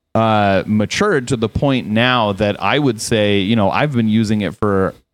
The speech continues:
about a month, maybe a month and a half, and it is,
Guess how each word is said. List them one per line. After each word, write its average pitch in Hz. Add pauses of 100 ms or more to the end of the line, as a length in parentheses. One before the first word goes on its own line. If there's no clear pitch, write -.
(140)
about 98
a 98
month, 107 (160)
maybe 107
a 104
month 107
and 104
a 101
half, 107 (540)
and 117
it 139
is, 131